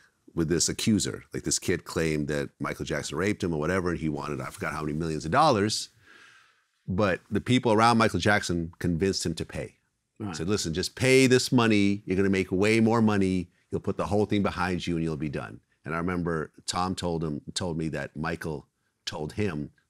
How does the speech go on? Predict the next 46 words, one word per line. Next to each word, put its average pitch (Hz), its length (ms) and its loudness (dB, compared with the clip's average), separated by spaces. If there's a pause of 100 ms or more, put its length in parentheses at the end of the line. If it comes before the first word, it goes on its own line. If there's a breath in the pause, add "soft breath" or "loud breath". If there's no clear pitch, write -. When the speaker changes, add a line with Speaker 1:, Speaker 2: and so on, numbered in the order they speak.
Speaker 1:
that 80 140 -4
was 80 120 -6
the 80 60 -6
worst 78 280 -6
mistake 71 320 -10
of 60 80 -12
his 67 120 -16
life. - 300 -20
Speaker 2:
Yeah. 95 160 -10 (100)
Speaker 1:
Because 73 220 -8
once 87 240 -6
he 95 100 -4
did 69 280 -8
that, 185 260 4 (540 soft breath)
that 95 180 0
opened 98 280 2
the 80 40 0
door 160 460 10
to - 140 -2
everyone 113 280 6
who 107 80 6
had 107 80 8
ever 98 180 6
met 170 220 8
him 160 320 8 (300 loud breath)
saying 107 320 4
that 92 140 2
their 95 160 4
kids 98 260 0
were 87 100 -2
molested 78 340 -4
by 64 120 -8
Mike. - 320 -14 (440)
And 71 140 -8
it 78 40 -4
Speaker 2:
Yeah, 80 40 -6
Speaker 1:
started 82 420 -2
a 110 40 -2
Speaker 2:
yeah. 107 60 -4
Speaker 1:
whole 120 360 6
Speaker 2:
It 123 160 4
Speaker 1:
thing 147 220 8
Speaker 2:
started 139 160 8
Speaker 1:
that 120 80 6
Speaker 2:
a - 20 10
Speaker 1:
even 185 340 10